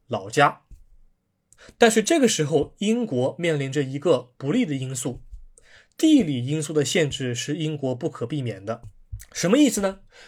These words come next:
英国皇家海军的战列舰如果要来到印度洋，它必须要通过苏伊士运河。那么，因为苏伊士运河的一个物理的限制，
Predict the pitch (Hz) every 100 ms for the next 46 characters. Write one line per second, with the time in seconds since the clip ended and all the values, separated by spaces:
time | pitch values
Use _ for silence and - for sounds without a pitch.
0 | - - 254 302 294 165 175 - 147 175
1 | 185 185 - 127 107 110 170 165 147 180
2 | 160 147 180 - _ _ _ _ 156 247
3 | 240 147 147 170 131 - - _ 135 175
4 | 185 202 175 147 120 127 165 - 160 226
5 | 175 190 160 - 180 165 151 208 233 214
6 | 208 214 147 120 135 - _ _ - -
7 | - - 330 277 131 - _ _ _ _
8 | _ - 269 277 185 208 - 254 247 240
9 | 226 220 180 151 151 160 156 - 294 226
10 | 156 127 107 127 120 110 113 180 - 277
11 | 165 131 127